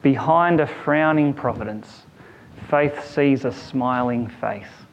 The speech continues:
It's just such a wonderful summary. That's how we should think of life. You know, some providences that, what's, you know, it seems like a frown, but when we know who's behind it all, faith sees a smiling face. That's God's face, of course.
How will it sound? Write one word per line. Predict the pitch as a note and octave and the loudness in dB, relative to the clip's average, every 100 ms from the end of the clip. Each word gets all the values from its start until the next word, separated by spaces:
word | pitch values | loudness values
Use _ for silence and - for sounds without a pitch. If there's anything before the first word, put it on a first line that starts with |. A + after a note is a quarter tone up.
| - - - - - | -20 -20 -20 -20 -20
It's | - | -4
just | D#3+ | -2
such | - E3 | 0 0
a | C#3 | 2
wonderful | C3 C#3 C3+ B2+ | 4 2 2 -2
summary. | - C3 C#3 | 2 2 2
That's | G3 | 2
how | C4 | 0
we | A#3 | 0
should | - G#3 | -2 -2
think | A3 | -2
of | G3 | 0
life. | F#3+ A3+ E3 - - - - - - | 0 2 0 -6 -18 -20 -20 -20 -16
You | - | -10
know, | G3 | -6
some | - G3+ | -2 -2
providences | G#3 F#3+ G#3 D#3 - B2 | 2 2 2 0 0 -2
that, | B2 A#2+ - - - - - - - - - - - - - - - | -2 -4 -8 -20 -20 -20 -20 -20 -20 -20 -20 -20 -20 -18 -18 -20 -6
what's, | - - - G3 - | -4 -2 -4 -8 -4
you | |
know, | F3+ | 0
it | D3+ | 0
seems | - G#3+ G3 | 0 0 2
like | F#3+ | 0
a | E3 | -2
frown, | - F3 G3 G3+ D3 B2 A#2+ - - - - - | -6 -6 -4 -2 0 -2 -4 -12 -18 -20 -20 -2
but | C#3 C3 - - - - - | 2 2 0 -18 -20 -20 -4
when | D#3 E3+ | 2 4
we | D#3+ | 6
know | D#3+ E3 | 6 4
who's | D#3 D#3+ C#3+ | 4 4 4
behind | - B2+ A2+ C3+ C#3 A#2+ | 2 -2 2 4 4 2
it | |
all, | A2+ G#2 - - - - - - - - - - - | 0 0 -4 -14 -20 -20 -20 -20 -20 -20 -20 -20 0
faith | D3+ D3+ - - | 2 2 0 0
sees | C#3+ C3+ B2 | 2 4 2
a | |
smiling | - - B2 A2+ A2 A2+ | -6 -2 0 0 -4 -6
face. | - A#2 A#2 - | 0 0 0 -4
That's | B2+ - - - | -8 -8 -20 -4
God's | A#2+ A2 - | 0 0 -2
face, | A#2 A2+ | -8 -6
of | A#2 | -6
course. | - A#2 - | 0 0 -2